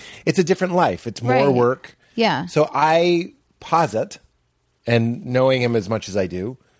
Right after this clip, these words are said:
Speaker 1: I feel like he's found a way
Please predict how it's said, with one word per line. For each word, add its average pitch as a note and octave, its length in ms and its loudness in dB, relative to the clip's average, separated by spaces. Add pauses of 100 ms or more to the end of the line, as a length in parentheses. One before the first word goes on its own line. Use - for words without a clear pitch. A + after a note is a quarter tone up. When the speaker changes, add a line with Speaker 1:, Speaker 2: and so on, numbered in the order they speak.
(400)
Speaker 1:
I A2+ 220 2
feel B2+ 440 0
like G#2+ 260 0
he's A2+ 380 -6
found A2 460 -2
a G#2+ 60 0
way F#2+ 540 -2